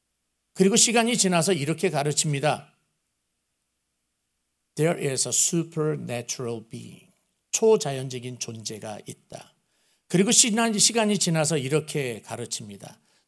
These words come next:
"너도 초자연적인 존재가 될 수 있다." 이게 미국의 공립학교에 가르치는 근본입니다.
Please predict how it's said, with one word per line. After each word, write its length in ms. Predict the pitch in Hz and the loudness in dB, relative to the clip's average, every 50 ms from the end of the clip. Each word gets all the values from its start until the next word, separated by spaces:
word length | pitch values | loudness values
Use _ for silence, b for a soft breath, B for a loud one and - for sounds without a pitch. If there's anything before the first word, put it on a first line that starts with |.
| _ - | _ -12
"너도 540 | - 123 113 117 117 147 151 170 196 - - _ - | -8 -6 -6 -4 -4 -2 -2 -2 -4 -6 -10 _ -10
초자연적인 1080 | - - 190 185 170 - - 117 113 110 113 104 110 110 110 120 120 131 131 139 - _ _ _ _ _ _ _ | -6 -4 -4 -4 -4 -4 -6 -8 -8 -10 -10 -12 -12 -12 -10 -10 -10 -10 -10 -12 -14 _ _ _ _ _ _ _
존재가 840 | - - - 117 123 123 127 117 - 123 113 - 127 131 127 139 147 - _ _ _ - | -12 -10 -8 -8 -8 -10 -10 -8 -8 -8 -8 -8 -6 -6 -6 -8 -10 -14 _ _ _ -16
될 220 | - 123 107 107 | -14 -12 -10 -6
수 460 | - - - - - 113 110 113 113 - _ _ _ _ _ _ | -4 -2 -2 -2 -4 -6 -10 -12 -14 -18 _ _ _ _ _ _
있다." 600 | - 110 - _ _ - - - - - _ _ _ _ _ _ _ _ _ _ _ _ _ _ _ - | -16 -16 -16 _ _ -18 -18 -18 -18 -20 _ _ _ _ _ _ _ _ _ _ _ _ _ _ _ -8
이게 180 | 151 131 156 | -4 -4 -4
미국의 400 | 139 131 139 127 131 123 135 127 | -4 -4 -6 -6 -8 -8 -8 -10
공립학교에 680 | - - 123 127 123 127 127 120 117 - 117 113 107 101 | -10 -10 -12 -12 -10 -8 -8 -10 -10 -10 -12 -14 -14 -14
가르치는 600 | - - 110 117 107 - - - 113 110 - 127 - _ _ _ _ _ _ _ _ _ _ _ _ | -16 -16 -16 -14 -10 -10 -10 -10 -10 -14 -18 -20 -20 _ _ _ _ _ _ _ _ _ _ _ _
근본입니다. 800 | - - 127 123 127 127 123 135 127 110 101 92 - - _ | -8 -6 -6 -4 -6 -4 -4 -4 -4 -4 -6 -12 -20 -20 _